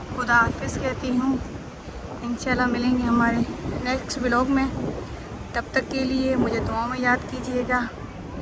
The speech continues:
मेरे चैनल को लाइक कीजिएगा, सब्सक्राइब कीजिएगा, शेयर कीजिएगा और बेल आइकन को दबाना ना भूलिएगा, ताकि मेरी आने वाली वीडियो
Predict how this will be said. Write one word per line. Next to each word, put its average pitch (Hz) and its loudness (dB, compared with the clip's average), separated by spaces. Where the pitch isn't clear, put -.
मेरे 220 -2
चैनल 240 -2
को 233 0
लाइक 220 0
कीजिएगा, 262 2
सब्सक्राइब 240 0
कीजिएगा, 269 2
शेयर 240 0
कीजिएगा 269 2
और 226 6
बेल 240 4
आइकन 254 4
को 233 2
दबाना 220 4
ना 254 6
भूलिएगा, 233 2
ताकि 233 0
मेरी 247 4
आने 247 4
वाली 226 2
वीडियो 214 2